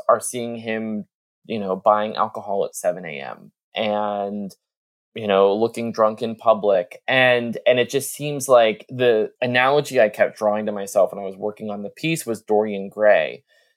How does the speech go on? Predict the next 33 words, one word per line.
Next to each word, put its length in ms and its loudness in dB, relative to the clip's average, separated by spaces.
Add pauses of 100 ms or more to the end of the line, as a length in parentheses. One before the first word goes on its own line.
(120)
that 140 0
there 160 8
was 200 -2
this, 240 -4
like, 360 4 (320)
public 460 2
self 460 4
that 100 -6
was 160 -6
posted, 840 -4
but 280 4
the, 520 4 (520)
the 200 -4
off-camera 600 2
self 340 0
was 160 -8
just 320 -10
rotting 640 -6 (160)
more 300 -2
and 160 -10
more. 360 -4 (680)
And 680 2 (240)
he 280 0
and 100 4
Rach-, 300 0
he 220 2
and, 120 2
he 200 -2
and 80 0
Heidi 260 2
start 240 0
to 80 -4
have, 440 4